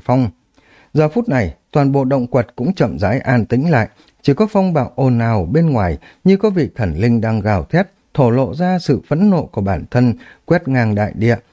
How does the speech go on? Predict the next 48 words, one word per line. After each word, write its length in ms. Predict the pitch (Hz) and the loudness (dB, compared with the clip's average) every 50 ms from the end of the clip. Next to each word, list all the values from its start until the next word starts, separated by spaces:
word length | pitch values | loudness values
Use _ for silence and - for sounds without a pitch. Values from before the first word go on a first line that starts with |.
| _ _ | _ _
ảnh 200 | - - 139 123 | -2 0 0 2
hưởng 260 | 113 117 113 95 71 67 - | 2 0 0 0 -2 -4 -2
tới 220 | - 98 131 180 | -2 0 2 2
bầu 220 | 196 165 117 90 78 | 2 2 0 0 -2
trời. 280 | - 110 98 92 80 71 - _ _ _ _ _ _ - - _ _ | -2 -2 0 0 -2 -4 -6 _ _ _ _ _ _ -20 -20 _ _
Còn 180 | 151 147 147 | 0 0 2
có 80 | 143 202 | 2 2
một 240 | 214 190 131 - - | 2 0 0 -2 -2
chút 140 | 196 214 214 | -4 -4 -2
âm 240 | - - 127 120 | -2 -2 -2 0
thanh 260 | 113 123 117 113 120 165 | 0 0 0 2 2 2
nức 140 | 226 226 | 0 0
nở 220 | - - 123 95 71 73 | -2 -2 -2 -2 -2 -2
nghẹn 260 | 95 107 101 - - | -2 -2 -2 -2 -2
ngào 200 | 104 101 82 78 | -2 -2 -2 0
nương 300 | 76 98 127 131 123 120 | 0 2 2 2 2 0
theo 200 | - 120 107 - | -2 -4 -4 -4
cơn 240 | - - 113 110 101 | -2 -2 0 0 0
gió, 320 | 90 101 95 110 170 240 254 - - - - _ | 0 0 0 0 0 -2 -4 -4 -10 -20 -8 _
tựa 140 | - 160 143 | 0 0 2
như 180 | 135 175 190 185 | 2 2 2 2
là 140 | 165 139 123 | 2 0 -2
tiếng 280 | - - 117 123 151 | -2 -2 0 0 0
thút 200 | 165 - 214 214 - | 0 -2 -4 -4 -2
thít 220 | - 220 220 - | -2 -2 0 0
nỉ 200 | 127 120 101 80 | 0 0 2 0
non, 300 | 67 80 113 123 127 127 117 - - _ _ - | 0 0 0 0 0 0 -2 -6 -10 _ _ -2
lại 200 | - 143 135 117 | 0 0 0 0
tựa 220 | - - 135 123 | 0 0 0 0
như 240 | - 92 120 127 120 | 0 0 0 0 0
vùng 280 | 107 113 113 90 76 71 | 0 0 -2 -2 -2 -2
vẫy, 300 | 101 110 131 196 247 262 - _ _ _ _ _ _ _ _ _ | -2 0 2 2 0 0 -2 _ _ _ _ _ _ _ _ _
khi 160 | - 214 208 | 0 0 2
thì 160 | - 160 127 | 2 0 -2
thê 240 | 120 - 180 185 190 | -2 0 0 0 2
lương, 320 | 190 190 190 190 190 185 165 - - | 2 2 2 2 0 -2 -4 -4 -4
lúc 300 | 104 127 165 165 165 - | -2 0 0 0 -2 -2
lại 160 | 120 113 - - - | -2 -2 -2 -4 -2
quỷ 240 | 110 95 78 65 | -2 -2 -2 -2
dị. 200 | 73 98 113 113 - - _ _ _ _ _ _ _ _ _ _ _ _ | 0 0 0 0 -2 -4 _ _ _ _ _ _ _ _ _ _ _ _
Nhưng 180 | - 131 156 147 | 0 2 2 2
âm 180 | 143 135 127 123 | 2 0 0 0
thanh 220 | - 120 113 104 | -2 -2 -2 0
đó 180 | 98 92 110 170 | 0 -2 -4 -4
không 260 | - - 208 190 175 | -2 0 0 2 2
ngừng 200 | 151 110 82 71 | 2 0 0 -2
truyền 280 | - - 107 92 78 | -2 -2 -2 -2 -2
tới, 360 | - - 95 98 131 175 254 | -2 -2 0 2 2 2 0